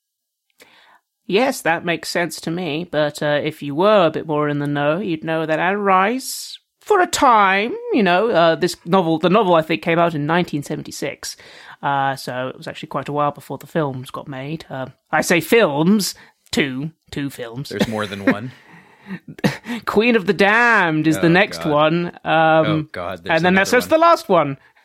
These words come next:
Speaker 1: <laughs>
Speaker 2: Okay, so, uh, do you have any stuff to add at the front of, uh, the, maybe the role of this movie in pop culture? Like, why were you surprised I haven't seen it?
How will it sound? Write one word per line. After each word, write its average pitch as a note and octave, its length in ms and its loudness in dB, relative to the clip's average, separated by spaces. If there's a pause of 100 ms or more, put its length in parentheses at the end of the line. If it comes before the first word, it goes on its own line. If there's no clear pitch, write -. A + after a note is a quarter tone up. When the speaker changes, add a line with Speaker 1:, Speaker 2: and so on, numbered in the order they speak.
(260)
Speaker 1:
<laughs> A#3+ 100 -10 (680)
Speaker 2:
Okay, D#3+ 360 -2
so, D3+ 500 0
uh, D3 480 4 (100)
do D#3+ 120 -8
you E3 160 0
have D#3+ 200 2
any D#3 200 -2
stuff D3+ 340 -2
to C3+ 240 -2
add C3+ 240 0
at B2+ 140 -6
the - 80 -14
front D3+ 420 -6
of, A2 340 -6
uh, A2 600 -2
the, A2 420 -10 (120)
maybe A2+ 260 -8
the G#2 80 -8
role A2+ 240 -4
of G#2+ 80 -8
this G#2+ 180 -8
movie G#2+ 380 -8
in G#2+ 140 -8
pop A#2 260 -6
culture? B2 480 -4
Like, G#2 220 -4
why A#2+ 200 2
were C#3 120 0
you B2+ 100 -2
surprised A2+ 480 -2
I G#2+ 80 -2
haven't G2+ 280 -6
seen G#2 240 -10
it? - 120 -16